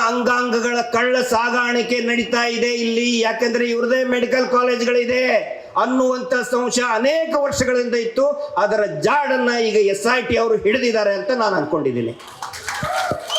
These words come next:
ಅನೇಕ ರೀತಿಯ ಅಪರಾಧಗಳಾಗ್ತಾ ಇದೆ, ಅದೆಲ್ಲರ ಒಂದು ತನಿಖೆ ಆಗಬೇಕು. ನವೀನ್ ಅವ್ರಿಗೆ ಕೊನೆಯದಾಗಿ ಮತ್ತು ಈ ವೇದಿಕೆಯನ್ನು ನನಗೆ ಕೊಟ್ಟಿದ್ದಾರೆ. ಯಾಕಂತ ಹೇಳಿದ್ರೆ ನಾನು ಬಿ ಜೆ ಪಿ ಯುವ ಮೋರ್ಚಾ ಅಧ್ಯಕ್ಷ ಆದಂಥವನು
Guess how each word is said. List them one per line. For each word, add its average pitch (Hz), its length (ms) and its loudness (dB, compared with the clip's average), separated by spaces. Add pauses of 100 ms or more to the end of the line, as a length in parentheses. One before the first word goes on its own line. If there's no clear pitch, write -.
(720)
ಅನೇಕ 302 440 0
ರೀತಿಯ 277 360 0
ಅಪರಾಧಗಳಾಗ್ತಾ 226 840 0
ಇದೆ, 220 400 -2 (160)
ಅದೆಲ್ಲರ 285 440 0 (100)
ಒಂದು 233 180 0
ತನಿಖೆ 262 480 0
ಆಗಬೇಕು. 185 480 0 (1160)
ನವೀನ್ 214 300 4
ಅವ್ರಿಗೆ 214 320 2
ಕೊನೆಯದಾಗಿ 202 640 2
ಮತ್ತು 196 320 2
ಈ 175 160 4
ವೇದಿಕೆಯನ್ನು 190 680 2
ನನಗೆ 185 140 -2
ಕೊಟ್ಟಿದ್ದಾರೆ. 170 720 0 (760)
ಯಾಕಂತ 196 360 0
ಹೇಳಿದ್ರೆ 196 840 0 (420)
ನಾನು 208 260 4
ಬಿ 196 200 2
ಜೆ 220 140 4
ಪಿ 220 140 2
ಯುವ 208 140 4
ಮೋರ್ಚಾ 208 420 0 (280)
ಅಧ್ಯಕ್ಷ 190 400 0
ಆದಂಥವನು 165 800 -2